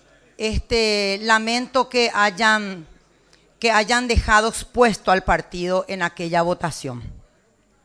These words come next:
Eh, yo no coincidía con algunos artículos, no obstante, siempre mi postura es que lo perfecto es enemigo de lo bueno y, y que lo importante es dar un paso adelante y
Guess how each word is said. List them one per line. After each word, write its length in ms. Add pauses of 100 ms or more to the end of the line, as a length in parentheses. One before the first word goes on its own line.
(680)
Eh, 260
yo 120
no 140
coincidía 540
con 200
algunos 420
artículos, 640
no 140
obstante, 720 (520)
siempre 320
mi 140
postura 560
es 100
que 140
lo 160
perfecto 580
es 80
enemigo 540
de 100
lo 140
bueno 420 (720)
y, 540
y 80
que 160
lo 80
importante 640
es 140
dar 180
un 140
paso 340
adelante 580
y 280